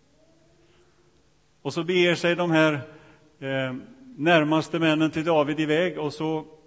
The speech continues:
söker de upp Mefiboset där han finns. Och så säger de:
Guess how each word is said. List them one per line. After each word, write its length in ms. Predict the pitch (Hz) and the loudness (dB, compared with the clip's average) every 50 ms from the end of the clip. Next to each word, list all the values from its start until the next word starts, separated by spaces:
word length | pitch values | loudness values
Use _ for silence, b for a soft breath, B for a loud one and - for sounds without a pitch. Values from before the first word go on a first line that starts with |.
| _ _ _ _ _ | _ _ _ _ _
söker 400 | - - - 170 170 170 - 175 | -10 -4 -2 -2 -2 0 -2 -2
de 140 | 175 175 | 0 0
upp 300 | 185 185 165 - - - | -2 -2 -4 -4 -8 -10
Mefiboset 800 | 160 160 165 - - 160 135 151 143 123 113 - - - 123 - | -8 -6 -6 -6 -6 -8 -6 -6 -8 -8 -8 -12 -12 -14 -10 -8
där 100 | - 139 | -6 -4
han 160 | 135 135 139 131 | -2 -4 -4 -6
finns. 600 | - 151 151 127 107 95 - - - - - _ _ _ _ _ _ _ _ _ _ _ _ _ _ _ _ _ _ _ _ _ _ _ _ b b b b b b b b b | -6 -8 -8 -8 -10 -14 -18 -20 -20 -20 -20 _ _ _ _ _ _ _ _ _ _ _ _ _ _ _ _ _ _ _ _ _ _ _ _ b b b b b b b b b
Och 120 | - 139 131 | -12 -8 -6
så 100 | 196 180 | -6 -2
säger 300 | - 190 180 160 151 147 | 0 0 2 2 2 2
de: 240 | 151 151 147 143 | 2 2 0 -2